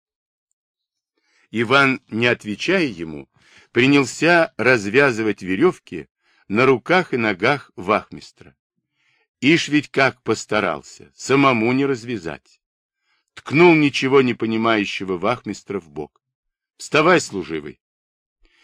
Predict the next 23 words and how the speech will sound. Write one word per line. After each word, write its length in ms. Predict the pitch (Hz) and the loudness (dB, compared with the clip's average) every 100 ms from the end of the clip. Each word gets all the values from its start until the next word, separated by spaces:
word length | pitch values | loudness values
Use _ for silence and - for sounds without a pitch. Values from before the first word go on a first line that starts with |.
| _ - | _ -6
И 120 | 113 | 0
когда 380 | 147 120 143 131 | 2 2 2 2
вахмистр 680 | 139 127 104 92 - 87 | 2 0 -4 -10 -10 -12
приподнялся 840 | - 110 - 110 90 110 95 80 87 | -6 -4 0 -2 0 0 0 -4 -12
и 80 | 82 | -12
сел 260 | - 98 | -6 -4
на 140 | 85 85 | -4 -10
топчине, 580 | 85 - 92 95 170 - _ _ _ _ - | -14 -12 -8 -4 -4 -6 _ _ _ _ -8
потирая 540 | - - 107 113 101 | -8 -2 2 2 2
затёкшие 720 | 82 92 - 101 - - 85 80 | 0 -6 -4 -4 -4 -12 -8 -4
руки 480 | 85 - 101 78 - | -6 -6 -10 -12 -10
и 100 | 107 | -8
ноги, 420 | 92 76 - - _ _ | -8 -10 -16 -20 _ _
сказал 480 | - - 113 90 73 | -18 -6 -6 -6 -12
ему: 240 | 76 85 _ _ _ _ _ _ _ _ _ | -14 -20 _ _ _ _ _ _ _ _ _
"Самое 680 | - - 147 214 214 196 160 | -20 -4 2 4 4 2 2
время 440 | 107 123 131 92 73 | 2 2 2 0 -6
тебе 320 | - 82 90 | -10 -6 -6
размяться. 720 | 80 - 85 67 - - _ _ _ _ _ _ | -6 -10 -12 -14 -18 -20 _ _ _ _ _ _
Постарайся 720 | 131 135 - 196 226 127 - | -2 -2 2 2 2 0 -6
для 200 | 78 98 | -6 -6
доброго 440 | 85 87 76 78 78 | -4 -6 -6 -10 -12
дела. 320 | 71 71 | -14 -16